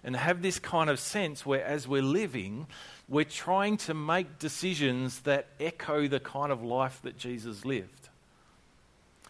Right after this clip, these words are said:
To c-, make the kind of decisions that, that, that help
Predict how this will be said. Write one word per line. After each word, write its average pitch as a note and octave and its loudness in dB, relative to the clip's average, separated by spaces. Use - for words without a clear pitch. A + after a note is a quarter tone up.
To B2 -8
c-, - -8
make E3+ 4
the D#3 -6
kind D3+ 4
of C3+ 0
decisions C3 -2
that, B2+ 4
that, C3 4
that C#3+ 0
help F3+ 2